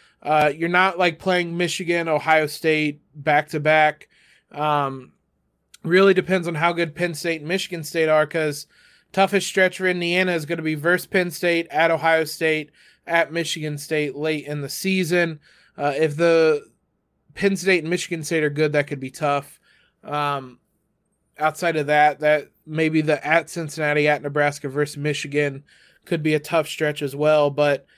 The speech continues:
nothing compared to what they've had to go to in, go through, I should say, in recent seasons. We will, uh,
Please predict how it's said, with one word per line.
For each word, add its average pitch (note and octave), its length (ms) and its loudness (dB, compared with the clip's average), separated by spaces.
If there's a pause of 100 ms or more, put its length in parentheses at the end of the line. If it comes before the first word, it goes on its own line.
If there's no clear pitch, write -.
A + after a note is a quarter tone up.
(240)
nothing F3+ 360 0
compared E3 340 -2
to D#3 60 -2
what D3+ 160 -2
they've D3+ 160 -2
had D3+ 160 2
to D3 40 -4
go C#3+ 200 0
to C#3 280 -4
in, C3 380 -8 (100)
go D#3 200 2
through, D#3+ 360 0
I C#3 60 2
should C#3 220 -10
say, C3+ 260 -2
in C3+ 160 -8
recent B2+ 460 -10
seasons. C3 560 -8 (800)
We G3 140 2
will, A3 680 6
uh, G#3 40 -10